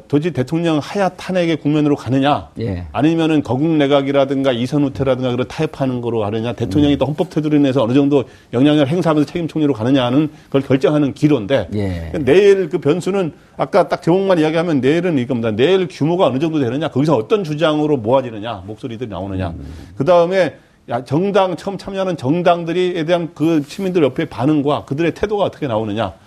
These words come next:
Speaker 1: 그다음에 그동안 평화 집회로 잘 이어져 왔는데 과연 평화 집회와 이런 것들이 평화 집회 그대로 이어지는 일부 폭력성이 나타나느냐.
Speaker 2: 네.
Speaker 1: 또 하나는,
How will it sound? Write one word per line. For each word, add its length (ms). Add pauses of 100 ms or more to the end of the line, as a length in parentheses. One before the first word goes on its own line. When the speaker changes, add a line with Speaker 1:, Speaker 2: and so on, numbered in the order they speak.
(280)
Speaker 1:
그다음에 400
그동안 280
평화 460
집회로 380
잘 200
이어져 300
왔는데 540 (220)
과연 200
평화 300
집회와 640 (260)
이런 160
것들이 520
평화 300
집회 220
그대로 260
이어지는 460
일부 220
폭력성이 460
나타나느냐. 600
Speaker 2:
네. 220 (320)
Speaker 1:
또 120
하나는, 500